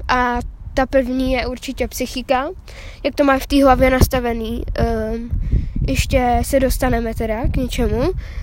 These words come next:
Vlastně, jak moc to ra-, em, jak moc to máš rád, o tom se ještě teda budem bavit. A jestli je to fakt, jestli to děláš pro sebe, nebo jestli to děláš pro někoho jinýho. Ehm,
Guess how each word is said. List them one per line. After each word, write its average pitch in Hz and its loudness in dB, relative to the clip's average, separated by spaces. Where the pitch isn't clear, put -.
Vlastně, 247 2
jak 254 4
moc 247 0
to 254 -2
ra-, 233 -2
em, 240 -4
jak 240 -4
moc 240 -4
to 247 -4
máš 226 -6
rád, 233 -4
o 226 -10
tom 233 -6
se 240 -10
ještě 226 -8
teda 220 -4
budem 226 -6
bavit. 226 -6
A 220 -4
jestli 269 2
je 269 6
to 262 0
fakt, 262 -4
jestli 269 -4
to 269 0
děláš 254 0
pro 269 0
sebe, 311 0
nebo 285 -4
jestli 269 -4
to 262 -6
děláš 240 -2
pro 247 -4
někoho 247 -6
jinýho. 247 -4
Ehm, 240 -2